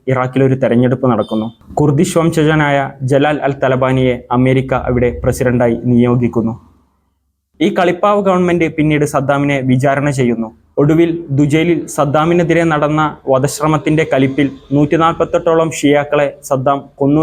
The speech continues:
എന്നാരോപിച്ച് സദ്ദാമിനെ വധശിക്ഷയ്ക്ക് വിധിക്കുന്നു. പിന്നീടാണ് ഈ വിധിയെ അന്താരാഷ്ട്ര മനുഷ്യാവകാശ കമ്മീഷൻ വരെ ചോദ്യം ചെയ്തതാണ്. പിന്നീട് രണ്ടായിരത്തി ആറ് ഡിസംബർ മുപ്പതിന് നമ്മൾ നേരത്തെ പറഞ്ഞ പോലെ സദ്ദാമിനെ തൂക്കിലേറ്റുന്നു. അമേരിക്ക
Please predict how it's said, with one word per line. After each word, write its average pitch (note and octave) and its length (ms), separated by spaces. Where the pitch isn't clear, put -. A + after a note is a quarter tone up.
എന്നാരോപിച്ച് C3 600
സദ്ദാമിനെ B2+ 460
വധശിക്ഷയ്ക്ക് C3 600
വിധിക്കുന്നു. A2+ 400
പിന്നീടാണ് G3 440
ഈ C#3 180
വിധിയെ F3 260
അന്താരാഷ്ട്ര E3 540
മനുഷ്യാവകാശ D#3+ 600
കമ്മീഷൻ D3 500
വരെ B2+ 120
ചോദ്യം C#3 360
ചെയ്തതാണ്. A#2 440
പിന്നീട് F3 320
രണ്ടായിരത്തി D3+ 440
ആറ് C#3+ 120
ഡിസംബർ D3 400
മുപ്പതിന് C3 400
നമ്മൾ C3 200
നേരത്തെ C#3+ 320
പറഞ്ഞ C3+ 300
പോലെ B2+ 180
സദ്ദാമിനെ C3+ 460
തൂക്കിലേറ്റുന്നു. A#2+ 580
അമേരിക്ക G#3 360